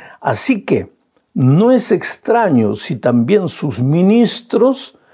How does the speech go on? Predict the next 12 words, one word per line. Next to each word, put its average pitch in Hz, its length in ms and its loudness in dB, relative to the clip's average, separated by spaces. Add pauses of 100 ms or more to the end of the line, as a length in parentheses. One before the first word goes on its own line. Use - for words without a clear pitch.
(280)
se - 300 -2
disfrazan 123 640 -2
como 113 280 -2
ministros 123 720 0
de 131 80 -2
justicia, - 800 -8 (320)
cuyo 113 340 2
fin 156 440 -6
será 139 760 -4
conforme 156 880 -4
a 110 140 -12
sus - 440 -12